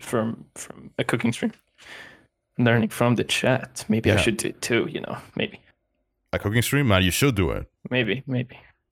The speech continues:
Speaker 2: Yeah.
Speaker 1: But then I wanna make something fun, not something boring.
Speaker 2: Dude, what, what would you, like, make?
Speaker 1: <sighs> Honestly,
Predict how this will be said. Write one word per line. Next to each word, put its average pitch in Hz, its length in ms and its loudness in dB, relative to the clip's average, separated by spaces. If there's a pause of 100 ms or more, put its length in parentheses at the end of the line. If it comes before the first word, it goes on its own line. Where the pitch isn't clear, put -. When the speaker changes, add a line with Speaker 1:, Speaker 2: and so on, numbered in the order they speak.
Speaker 2:
Yeah. - 120 -8
Speaker 1:
But 107 120 0
then 131 120 8
I 131 60 6
wanna 120 180 6
make 120 260 6
something 104 460 0
fun, - 500 -4
not 113 220 -2
something - 380 -4
boring. 78 320 -2 (340)
Speaker 2:
Dude, 85 140 -4
what, 92 220 0
what 104 140 2
would 104 120 2
you, 95 140 2
like, 85 240 0
make? 87 340 0 (560)
Speaker 1:
<sighs> 156 60 -2 (1080)
Honestly, 185 720 2